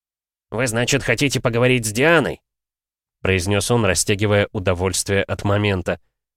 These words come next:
Она побелела, замотала головой и посмотрела на него с таким умоляющим выражением, какого он еще никогда не видел. "Нет", прошептала она. "Ханс, прошу тебя".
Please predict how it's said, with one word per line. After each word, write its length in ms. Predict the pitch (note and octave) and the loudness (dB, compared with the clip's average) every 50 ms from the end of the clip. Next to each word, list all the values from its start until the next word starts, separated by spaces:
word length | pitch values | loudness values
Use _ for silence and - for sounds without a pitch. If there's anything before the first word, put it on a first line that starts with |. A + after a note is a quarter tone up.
| _ _ _ _ _ | _ _ _ _ _
Она 200 | - G#2+ - D3+ | -4 -2 0 0
побелела, 600 | - - A#2+ G2+ G#2+ G2+ G2+ A2+ A#2+ C#3+ C3+ B2 G#2 | 2 0 0 2 2 2 2 4 4 6 6 6 4
замотала 460 | F#2+ G#2 G2+ G#2 - B2 A#2 A2+ G#2+ | 4 4 2 2 2 4 4 4 2
головой 580 | F#2+ G#2 A2 A2 A2 G#2+ G#2 C3 D3 C#3+ B2 | 4 4 4 6 4 4 4 4 4 4 4
и 20 | G#2 | 2
посмотрела 640 | - A2 G2 - A2 A2 G#2 A#2+ B2+ C3 C3 B2 A2+ | 2 0 0 2 0 0 2 2 4 4 6 6 6
на 60 | A2 | 4
него 260 | G#2+ G#2+ A2 B2 C#3 | 4 4 4 4 4
с 100 | C3 - | 2 2
таким 280 | - A#2 - - A#2+ A#2 | 0 -2 0 2 2 4
умоляющим 680 | A2 G#2+ G#2+ G#2 G#2 A2 A2 G#2 G2+ - - G2+ G2 | 4 4 4 4 4 4 4 4 2 0 0 0 2
выражением, 640 | G2 G2 G2 F#2+ F#2+ G#2 A#2+ C3 C3+ C3 C3 B2 A#2+ | 2 4 4 4 2 2 0 2 2 2 2 2 2
какого 380 | - A2+ - C#3 C3 A#2 A2+ | 0 0 2 2 4 4 4
он 180 | A#2+ C#3 C#3+ C#3 | 4 4 4 2
еще 380 | B2 G#2+ A2 G2 - - C3+ | 2 0 -2 -2 0 0 0
никогда 460 | C3 B2+ A#2+ - A2 G2+ F#2+ F#2 G#2+ G#2 | 2 2 2 0 0 0 2 2 2 2
не 180 | A2 A2+ A2+ | 2 2 2
видел. 400 | A2 A2 G#2 F#2+ F#2+ F#2 E2+ - _ _ _ _ _ _ _ _ _ _ _ _ _ _ _ _ | 2 0 0 2 0 0 0 -4 _ _ _ _ _ _ _ _ _ _ _ _ _ _ _ _
"Нет", 400 | G#2+ A2+ B2 B2+ B2+ A#2 - - _ _ _ _ _ _ _ _ _ _ _ | -8 -4 -4 -2 -4 -4 -8 -12 _ _ _ _ _ _ _ _ _ _ _
прошептала 640 | - F2+ E2+ - F#2 - - - F2+ F2 F2+ F2+ F#2 | -4 -4 -2 -2 -4 -4 0 0 2 2 2 2 2
она. 240 | F#2 F#2 F#2 F2 - _ _ _ _ _ _ | 2 0 0 -2 -4 _ _ _ _ _ _
"Ханс, 360 | - - C3 B2+ B2 A#2+ - | -8 -4 -2 -2 -2 -2 -4
прошу 380 | - - A#2+ A#2 - - D3 C3+ | -2 -2 0 0 0 -2 -4 -4
тебя". 300 | - A#2+ A2 A2+ F#2 | -4 -4 -4 -4 -4